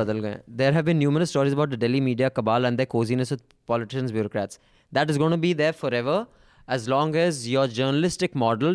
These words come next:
depends on access, government ads, or corporate ads, because everything comes on being on good terms with those people. So if any of you are under the impression that suddenly when a party changes, the whole dynamic changes between the journalists and these guys,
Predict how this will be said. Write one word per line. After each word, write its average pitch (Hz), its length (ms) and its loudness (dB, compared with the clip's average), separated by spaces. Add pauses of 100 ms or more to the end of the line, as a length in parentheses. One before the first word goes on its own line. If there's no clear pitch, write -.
(100)
depends 127 320 0
on - 20 -4 (140)
access, - 420 -4 (360)
government 131 320 0 (100)
ads, 190 260 -2 (420)
or 139 120 2 (140)
corporate 110 340 0
ads, 92 380 -4 (320)
because 143 360 0
everything 175 520 2 (120)
comes 165 240 0
on 156 140 2
being 151 160 2
on 147 140 0
good 123 180 -2
terms 135 160 0
with 135 100 -2
those 113 200 0
people. 98 420 -12 (440)
So 165 500 0 (340)
if 147 140 -2 (100)
any 196 100 2
of 240 160 0
you 165 180 2
are 175 120 2 (100)
under 143 80 -2 (100)
the - 20 4
impression 160 420 -2
that 160 140 0 (120)
suddenly 190 440 0
when 175 160 0
a - 20 0 (120)
party 151 220 0
changes, 147 640 0 (520)
the 147 80 2
whole 165 280 2
dynamic 131 680 0 (160)
changes 143 360 2
between 139 480 0
the 147 60 0
journalists 131 680 0
and 127 220 -2
these 123 180 -4
guys, 117 320 -2